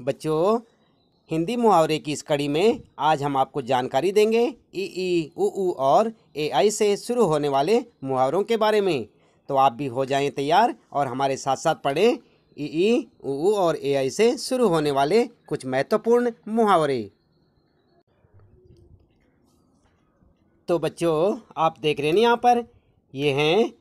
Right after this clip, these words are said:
ई, ई से शुरू होने वाले मुहावरे। जैसे कि आप यहाँ पर देख सकते हैं, ईद का चांद होना, इसका मतलब क्या होता है? बहुत दिनों के बाद दिखाई देना।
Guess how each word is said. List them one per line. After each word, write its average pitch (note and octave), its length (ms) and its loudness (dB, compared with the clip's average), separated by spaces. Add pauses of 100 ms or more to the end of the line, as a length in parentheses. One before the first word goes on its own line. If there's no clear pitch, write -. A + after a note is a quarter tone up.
(120)
ई, F3 80 -4
ई F#3 240 -6
से D3 320 -2
शुरू A3 300 -2
होने D#3 240 2
वाले C#3+ 340 0 (320)
मुहावरे। E3 560 2 (500)
जैसे C3 340 -2
कि F#3 100 -2
आप G#3 180 2
यहाँ G#3 140 4
पर G#3 140 -2
देख G3 180 -2
सकते G3 280 -4
हैं, F#3 180 -2 (120)
ईद D3+ 220 -6
का F#3 140 2 (360)
चांद G#3+ 300 0
होना, C#3+ 400 -2 (380)
इसका C#3+ 220 -6
मतलब C#3+ 300 -6
क्या D#3 120 -2
होता D3 220 0
है? C4 220 2 (260)
बहुत F3 280 0
दिनों F#3+ 280 2
के C#3+ 120 -4
बाद G3 320 0 (120)
दिखाई F#3+ 400 0
देना। C#3+ 300 -2